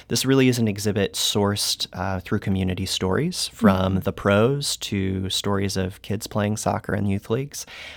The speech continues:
Speaker 1: um, all the way up through the present.
Speaker 2: Mm-hmm. Now, the exhibit is more than just these items that are on display. Um, is there one element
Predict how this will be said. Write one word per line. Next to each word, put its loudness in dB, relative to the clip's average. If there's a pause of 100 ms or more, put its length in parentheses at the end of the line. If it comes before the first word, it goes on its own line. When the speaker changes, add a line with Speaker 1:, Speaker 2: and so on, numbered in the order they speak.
(160)
Speaker 1:
um, -4
all -6
the -4
way -2
up -4
through -14
the -10
present. -8 (200)
Speaker 2:
Mm-hmm. -2 (400)
Now, 8
the 6
exhibit 6
is 4
more 6
than 2 (180)
just 2
these 0 (100)
items 0
that 4
are 2
on 2
display. -2 (580)
Um, 0
is 8
there 10
one 12
element 2